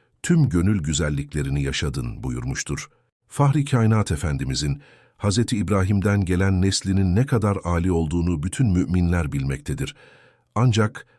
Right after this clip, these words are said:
Hazreti Abdullah'ta sembolleşen süper insan karakterinin çizgilerini çok iyi anlayamamışızdır. Fahri Kainat Efendimizin genetik şifrelerini taşımayı, Allah böylesine çok sevdiği Abdullah kuluna nasip etmiştir.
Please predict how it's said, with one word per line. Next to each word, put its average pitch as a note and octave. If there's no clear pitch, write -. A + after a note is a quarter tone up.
Hazreti A2
Abdullah'ta F#2
sembolleşen E2+
süper A2
insan D#2+
karakterinin D2
çizgilerini E2+
çok C#3
iyi F2+
anlayamamışızdır. C2+
Fahri G#2
Kainat G2
Efendimizin D#2
genetik E2
şifrelerini D#2
taşımayı, D2
Allah F#2+
böylesine E2+
çok F#2
sevdiği D#2
Abdullah D#2+
kuluna D2
nasip C#2
etmiştir. -